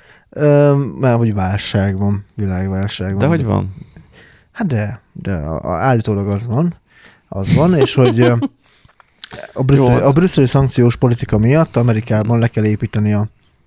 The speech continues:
Speaker 1: a munkahelyeket, ugye rengeteg embert elbocsátanak.
Speaker 2: Meg Gyurcsány. Igen.
Speaker 1: Egy, egy ilyen, meg Soros miatt, tehát egyértelmű. Ugye az a baj, hogy Soros túl sok pénzt szipolyoz ki az amerikai, ö,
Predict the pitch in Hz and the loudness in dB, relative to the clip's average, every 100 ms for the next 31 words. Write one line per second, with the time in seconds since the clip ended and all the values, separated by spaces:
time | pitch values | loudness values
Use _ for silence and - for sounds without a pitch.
0 | - - 107 110 104 110 101 101 - 151 | -18 -8 -2 -2 0 0 0 0 -2 -2
1 | 110 104 104 80 117 107 107 98 101 92 | -2 -2 -2 -2 -2 -2 -4 -6 -4 -2
2 | 107 98 - 135 139 117 123 120 113 110 | -2 -2 -2 0 0 0 0 0 0 -2
3 | 95 95 92 92 90 92 87 104 - _ | -2 -2 -4 -6 -6 -6 -8 -10 -16 _
4 | - - - - - 135 139 143 95 - | -18 -14 -12 -8 -6 -8 -8 -16 -16 -8
5 | 110 113 101 110 - 95 92 - _ - | -2 0 0 -2 -4 -4 -6 -8 _ -8
6 | 92 _ - - - - 98 87 95 101 | -8 _ -14 -14 -14 -10 -10 -8 -6 -2
7 | 110 117 - 131 107 123 127 117 - _ | 0 0 2 0 2 2 2 0 -4 _
8 | - - 131 123 139 123 113 - 113 107 | -8 0 0 2 0 0 -2 0 0 0
9 | - - 110 107 - 113 110 110 104 - | -2 0 0 0 -2 0 0 0 -2 -2
10 | 104 104 98 - 107 104 | -2 -2 -4 -4 -4 -2